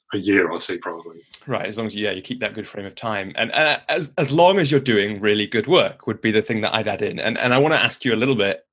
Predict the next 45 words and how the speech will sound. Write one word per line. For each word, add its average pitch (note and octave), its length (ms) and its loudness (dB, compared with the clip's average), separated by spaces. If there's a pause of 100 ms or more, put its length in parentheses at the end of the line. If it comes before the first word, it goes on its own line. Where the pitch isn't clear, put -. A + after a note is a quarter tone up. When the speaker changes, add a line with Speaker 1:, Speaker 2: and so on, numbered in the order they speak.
Speaker 2:
um, G2 340 -2 (180)
before G2+ 220 0
we F#2+ 100 0
finish. G2 360 -6
I've - 60 -16
got A2 80 -2
a - 40 -12
couple - 220 0
more F#2+ 140 -4
things, G2+ 220 -10
but - 140 2
one C3 120 6
of C3 60 6
the A2 40 0
things G#2 140 0
I G2+ 40 4
wanna G2 120 2
ask - 160 -8
you - 40 -10
about - 180 -2
is G#2 60 -4
the A#2+ 60 -6
coaching D3+ 300 0
school. - 280 -12 (880)
As A#2 100 2
I D#3 240 4
did B2 180 0
this - 140 -2
amazing A2 420 0
training D#3 280 0 (580)
with G#2+ 200 6
Speaker 1:
Mm-hmm. B2+ 300 0
Speaker 2:
Phil - 440 0
and, G2+ 480 -4 (180)
uh, G2+ 340 2 (260)
his G2+ 260 -4
co-, G#2+ 360 2 (340)
um, F#2+ 360 0
trainer G#2+ 300 2
Vegard G#2+ 360 4
at A2 80 4
the - 60 -6
time. G2+ 500 -4 (580)
Um, G#2 440 2 (200)
and G2+ 600 -2